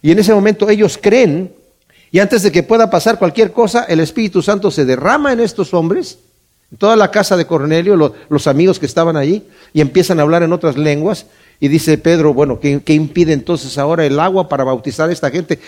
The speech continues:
Si el Señor ya los recibió, ¿quién soy yo para empezar a ponerles leyes y legalismos y esta cosa?". Y se bautizaron. Al día siguiente mandan llamar a Pedro de la iglesia de Jerusalén. Le dice, "¿Qué estás haciendo, Pedro, entrando en la casa de un,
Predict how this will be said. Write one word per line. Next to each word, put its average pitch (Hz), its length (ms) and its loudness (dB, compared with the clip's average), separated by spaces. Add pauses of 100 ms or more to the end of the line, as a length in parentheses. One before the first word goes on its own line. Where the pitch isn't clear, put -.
(120)
Si 196 120 0
el 180 60 4
Señor 190 320 2
ya 220 120 2
los 202 200 0
recibió, 170 680 0
¿quién 214 180 -2
soy 202 220 -2
yo 202 220 0
para 147 520 -4
empezar 143 360 -2
a 175 120 -2
ponerles 160 600 0 (340)
leyes 170 480 2
y 147 40 2
legalismos 156 540 0
y 175 60 -2
esta 160 180 -2
cosa?". 185 300 -4 (280)
Y 147 140 2
se 160 140 0
bautizaron. 151 680 0 (480)
Al 127 180 0
día 214 200 0
siguiente 190 480 -2
mandan 190 320 0
llamar 160 280 0
a 180 160 -4
Pedro 208 280 2
de 160 120 2
la 143 100 2
iglesia 160 380 0
de 139 100 -2
Jerusalén. 135 420 -2
Le 156 80 2
dice, 156 140 0
"¿Qué 208 100 -2
estás 190 240 -6
haciendo, 240 560 -2
Pedro, 277 400 2
entrando 240 360 -2
en 226 80 2
la 196 100 0
casa 214 280 -4
de 196 80 0
un, 220 260 0